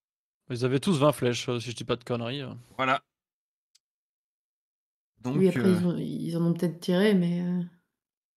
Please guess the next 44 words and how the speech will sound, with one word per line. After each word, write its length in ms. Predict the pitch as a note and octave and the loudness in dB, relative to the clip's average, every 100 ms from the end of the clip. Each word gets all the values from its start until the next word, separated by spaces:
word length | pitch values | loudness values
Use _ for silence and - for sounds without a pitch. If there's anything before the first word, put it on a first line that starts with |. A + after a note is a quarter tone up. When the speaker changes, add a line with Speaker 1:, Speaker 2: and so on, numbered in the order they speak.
| _ | _
Speaker 1:
Pas 80 | - | -4
ceux 120 | C3 D3+ | -2 -2
de 60 | |
l'intérieur, 440 | C3 B2+ A2 G#2+ B2+ | -2 0 -2 -2 -6
je 60 | |
crois. 120 | - C#3+ | 0 2
Speaker 2:
euh, 60 | |
pas 220 | C3 F#3+ | 2 0
ceux 140 | F3+ G3+ | 0 2
à 60 | |
l'intérieur, 500 | F#3 F#3 F#3+ D#3 A#2+ | 2 2 0 2 2
non. 140 | A2 A2+ - _ _ _ _ _ _ _ - - | 2 -2 -8 _ _ _ _ _ _ _ -20 -14
Speaker 3:
Ok. 140 | - F#3+ - _ _ _ _ _ - | -12 -12 -14 _ _ _ _ _ -12
Speaker 2:
Donc, 220 | A#2 - | -10 -4
euh... 100 | A2+ | 0
il 40 | |
y 60 | A2 | 2
a 120 | B2+ | 2
deux 180 | A2+ A#2+ | 0 -2
cents 180 | A2+ A2 | -4 -8
flèches, 460 | G2+ G#2 A2+ - | -8 -8 -6 -8
euh. 240 | G2+ G2+ A#2 | -12 -12 -2
Speaker 1:
Il 40 | |
y 20 | C3+ | 2
a 40 | |
deux 140 | E3+ | 4
cents 180 | G3+ G#3 | 6 4
flèches, 280 | - C#3+ A#2 | 2 0 2
ça, 100 | B2+ | 2
servez-vous. 460 | - E3+ E3 B2+ - - - | 2 2 4 2 -2 -10 -4
<laughs> 420 | F3 - D3+ - | -4 -4 -12 -6
Speaker 2:
Voilà. 240 | A2+ G#2 - _ _ _ _ _ _ - | -2 -2 -2 _ _ _ _ _ _ -20
A 60 | - _ _ _ - | -20 _ _ _ -12
priori, 380 | A2+ A2 C#3+ B2+ | -6 0 2 2
euh, 200 | A2+ A2 C#3+ _ _ _ _ _ | 2 0 -6 _ _ _ _ _
ça 140 | - D3 | -8 -2
fait 120 | F3+ | 0
partie 280 | F3 - F3 | 0 0 0
des 140 | F3+ | 0
choses 220 | E3+ G#3 | 0 -4
qui 140 | G#3 E3 | -4 -2
ne 60 | |
manquent 320 | C#3+ C#3 - - | 2 0 -2 -10
pas. 160 | F2+ | -12